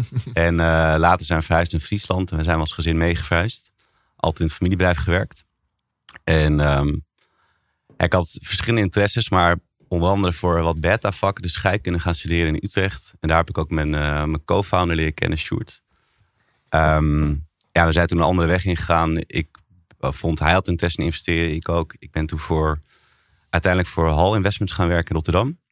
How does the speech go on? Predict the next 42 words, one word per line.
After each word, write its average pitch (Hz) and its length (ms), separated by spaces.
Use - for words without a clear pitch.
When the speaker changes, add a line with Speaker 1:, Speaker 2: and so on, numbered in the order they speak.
Speaker 2:
Vier - 140
en 104 80
een 87 60
half 78 140
jaar 78 160
gewerkt. 87 520
Speaker 1:
Ben 151 80
jij - 100
Speaker 2:
Veel 196 80
Speaker 1:
ooit 190 100
betrokken 180 320
geweest 170 220
bij, 151 340
eh, 147 60
Coolblue, 151 360
die 135 120
deal? 151 280
Speaker 2:
Eh, 95 180
nee. 113 280
Speaker 1:
Nee. 110 120
Speaker 2:
Nee, 127 300
Speaker 1:
Was 147 100
Speaker 2:
ik 156 60
Speaker 1:
dat - 0
Speaker 2:
heb 190 120
Speaker 1:
toen 165 220
al 160 140
überhaupt? 131 420
Speaker 2:
Ja. 120 100
Speaker 1:
Was 131 120
dat, 117 180
ja. 107 160
Speaker 2:
Ja, - 220
Speaker 1:
Ja. 107 180
Speaker 2:
ik - 140
heb 98 80
veel 104 300
aan 95 140
Grand 90 220
Vision 92 220
gewerkt. 69 420
Speaker 1:
Ah. 104 320